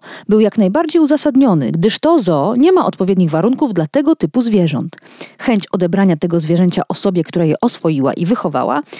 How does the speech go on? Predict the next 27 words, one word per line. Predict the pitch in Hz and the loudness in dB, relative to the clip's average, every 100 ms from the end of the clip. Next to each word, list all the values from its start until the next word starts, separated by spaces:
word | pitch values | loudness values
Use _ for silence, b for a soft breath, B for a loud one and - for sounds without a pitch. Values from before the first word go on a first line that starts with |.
| B | B
nie | 262 | 0
wynikała | 285 349 370 679 214 | 2 0 0 -2 -2
z | - | -2
potrzeb | - - 165 | -4 -4 -4
zwierzęcia, | 147 175 170 139 - 170 233 B B B - | -2 0 2 0 -2 -2 -4 B B B -2
ale | 190 | -2
z | 185 | 0
osobistych | - 302 269 - 302 | -2 -4 -4 -4 -2
pobudek | - 190 233 233 | -2 -2 -2 -2
pani | - 208 180 | 2 2 4
dyrektor | 165 196 - 208 B B | 2 0 -2 -4 B B
poznańskiego | 226 233 196 185 196 165 | -2 2 0 0 -2 0
zoo, | 147 165 226 - | 0 2 0 -2
która, | - 220 233 240 b b | -2 0 2 0 b b
tu | 175 | -6
cytat, | 160 190 196 - B _ | -2 -2 -2 -4 B _
"lubi | 185 190 170 180 | 2 2 0 -8
koty". | - 165 - 156 - B B B B _ | -6 -6 -6 -12 -12 B B B B _
Przetrzymywanie | - 254 - 285 262 285 190 | -2 -2 0 2 2 2 2
pumy | 156 180 170 | 0 0 2
Nubii | 185 208 180 | 4 2 -2
w | - - | -4 -10
chorzowskim | - 202 185 - 175 | -4 0 -2 -2 0
zoo | 160 220 294 | 2 2 2
jest | 254 208 | 2 0
rozwiązaniem | - 170 180 160 156 147 | -2 0 0 2 0 2
doraźnym, | 247 302 233 226 240 | 2 2 4 4 4